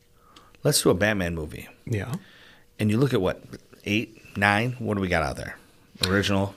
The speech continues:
Speaker 1: Yeah,
Speaker 2: So
Speaker 1: there's a
Speaker 2: you,
Speaker 1: lot.
Speaker 2: well, you have the one. There's, there's one that, you know, there's one that goes way, way back to
Speaker 1: Way,
Speaker 2: the
Speaker 1: way back.
Speaker 2: fifties, and then there's
Speaker 1: Love it.
Speaker 2: the, the Wayne. You know, there's the, um, uh, the one with Adam West from the sixties.
Speaker 1: Mm-hmm.
Speaker 2: Kinda what I grew up on was the reruns, but,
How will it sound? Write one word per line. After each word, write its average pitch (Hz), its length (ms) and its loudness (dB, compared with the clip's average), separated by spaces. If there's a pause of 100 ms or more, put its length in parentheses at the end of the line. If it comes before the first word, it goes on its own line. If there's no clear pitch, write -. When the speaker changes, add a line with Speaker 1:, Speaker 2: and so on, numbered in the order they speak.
(480)
Speaker 1:
Yeah, 113 140 2
Speaker 2:
So 320 120 6
Speaker 1:
there's 320 120 10
a - 80 8
Speaker 2:
you, - 100 12
Speaker 1:
lot. - 100 4
Speaker 2:
well, 302 180 8
you 247 160 6
have 214 220 4
the 180 60 4
one. 175 340 6
There's, 156 240 6
there's 151 280 12
one 143 360 4
that, 117 180 6
you 123 80 4
know, 117 100 6
there's 110 220 2
one 147 160 4
that 123 80 4
goes 107 180 0
way, 120 320 10
way 107 220 6
back 101 320 4
to 120 100 2
Speaker 1:
Way, 101 120 4
Speaker 2:
the 107 60 4
Speaker 1:
way 120 100 4
back. 113 40 2
Speaker 2:
fifties, 113 560 6
and 123 100 4
then 120 120 6
there's 117 160 8
Speaker 1:
Love 87 100 6
it. 87 40 -2
Speaker 2:
the, 117 280 6
the 120 140 4
Wayne. 117 360 6
You 117 120 6
know, 101 160 2
there's 107 380 4
the, 107 240 0
um, 101 320 0
uh, 98 200 -2
the 104 120 -4
one 117 200 4
with 107 140 0
Adam 107 360 4
West 117 380 6
from 101 180 0
the 101 80 0
sixties. 104 960 2
Speaker 1:
Mm-hmm. 98 100 0 (360)
Speaker 2:
Kinda 120 200 8
what 104 140 4
I 110 160 8
grew 104 400 0
up 113 300 2
on 98 300 -2
was 101 240 -4
the 107 140 -6
reruns, 107 640 2
but, - 260 0